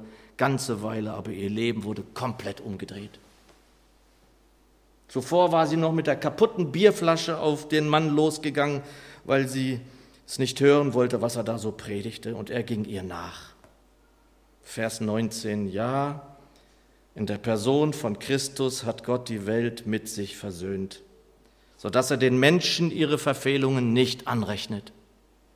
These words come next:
Und uns hat er die Aufgabe anvertraut, diese Versöhnungsbotschaft zu verkünden.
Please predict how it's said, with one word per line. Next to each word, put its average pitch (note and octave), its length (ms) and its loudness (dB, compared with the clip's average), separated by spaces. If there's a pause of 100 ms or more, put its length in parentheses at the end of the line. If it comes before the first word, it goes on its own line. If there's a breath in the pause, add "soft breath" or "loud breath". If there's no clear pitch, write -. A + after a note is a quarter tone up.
(640)
Und - 200 -10
uns - 600 0 (640 soft breath)
hat A#2+ 160 0
er A2+ 80 0
die A2 160 -2
Aufgabe A2+ 560 -2
anvertraut, G#2 680 -6
diese G#2 220 -6
Versöhnungsbotschaft G#2 1160 -6
zu A2 120 -12
verkünden. G#2+ 580 -14